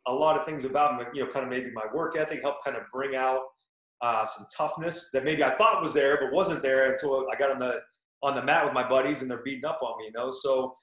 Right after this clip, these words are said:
I think, um, that's one of the great things about the sport is whether, you know, you do it your whole life and you come from a family and a long line of elite wrestlers like yourself, or someone like me that starts in, you know, starts in late in life, it can still have a huge impact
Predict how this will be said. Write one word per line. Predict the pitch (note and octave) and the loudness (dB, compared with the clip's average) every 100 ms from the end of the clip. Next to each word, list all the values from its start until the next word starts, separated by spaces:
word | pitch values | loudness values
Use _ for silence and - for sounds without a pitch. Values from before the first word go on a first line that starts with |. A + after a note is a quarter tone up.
| _ _ _ B2 | _ _ _ -2
I | |
think, | C3 E3 D#3 D3+ | 0 -2 -2 0
um, | C#3 C#3 C3+ - | 2 0 -4 -8
that's | C3 E3+ | -6 -4
one | C#3+ | -4
of | C3 | -4
the | |
great | B2 D#3 D#3+ | -2 -2 -2
things | D3+ C3 | -6 -4
about | B2+ B2 | -4 -4
the | - | -6
sport | - D3 D#3+ B2+ | -10 -4 -2 -2
is | B2 | 0
whether, | C3+ C#3 C#3 C3 C3 - _ _ - | 0 2 2 2 -2 -10 _ _ -12
you | B2 | -6
know, | A#2+ A2+ | -4 -4
you | A#2 A2 A2 | -8 -10 -4
do | D3+ | -2
it | D3 | 0
your | C#3 | 0
whole | D3+ C#3 | 0 2
life | C#3+ D3 | 2 2
and | - | -2
you | B2+ | -8
come | - E3 | -4 -4
from | D#3+ D#3 | -2 -6
a | C3 | -6
family | D#3 D#3+ D#3+ | -6 -6 -4
and | C3+ C3+ | -4 0
a | |
long | D3 D3 | -2 0
line | D3 D3 D3+ | 2 2 0
of | C3+ B2+ - _ - | -2 -4 -8 _ -8
elite | B2+ D3 D3 | -4 -2 -2
wrestlers | C#3 C#3+ C#3+ E3 | 0 0 0 -2
like | C#3 C3 | -4 -4
yourself, | B2+ - C#3 D3+ - - _ _ _ _ | -6 -4 -2 -2 -4 -10 _ _ _ _
or | C3+ C#3+ | 0 2
someone | D#3 D3 C3+ | 0 0 -2
like | C3 | 0
me | F#3 | -2
that | G3+ | -2
starts | - D3 C#3 | -2 -2 -2
in, | C3 B2+ - _ _ | -4 -8 -12 _ _
you | C#3 | -2
know, | B2+ | -2
starts | - D3 C#3 | 0 -2 -2
in | A#2 | -6
late | D3 G#3+ | -2 -2
in | D3 | -2
life, | B2 A#2+ - | -2 -2 -2
it | E3 | -6
can | D3 | -8
still | - G3+ | 2 4
have | F3 B2+ | 4 0
a | - | -8
huge | A#3+ A#3+ - | -6 -6 -6
impact | F#3 - D#3 B2+ - | -8 -2 0 2 0